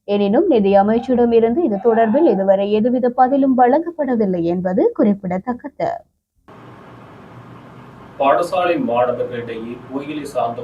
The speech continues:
Speaker 2: உற்பத்திகளின் பயன்பாடு அதிகரித்துள்ளதாக அதிர்ச்சி தகவலை விசேட வைத்திய நிபுணர்கள் தெரிவித்துள்ளனர்.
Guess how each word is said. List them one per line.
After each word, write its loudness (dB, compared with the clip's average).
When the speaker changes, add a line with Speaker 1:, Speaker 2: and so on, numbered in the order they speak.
Speaker 2:
உற்பத்திகளின் -12
பயன்பாடு -8
அதிகரித்துள்ளதாக -8
அதிர்ச்சி -10
தகவலை -14
விசேட -14
வைத்திய -10
நிபுணர்கள் -16
தெரிவித்துள்ளனர். -10